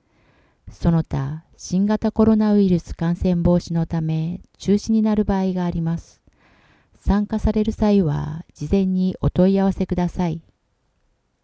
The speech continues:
引きこもり当事者の集い、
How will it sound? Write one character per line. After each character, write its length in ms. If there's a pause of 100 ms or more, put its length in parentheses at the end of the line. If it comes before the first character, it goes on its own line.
(2750)
引 120
き 120
こ 120
も 140
り 280
当 200
事 160
者 140
の 100
集 320
い、 160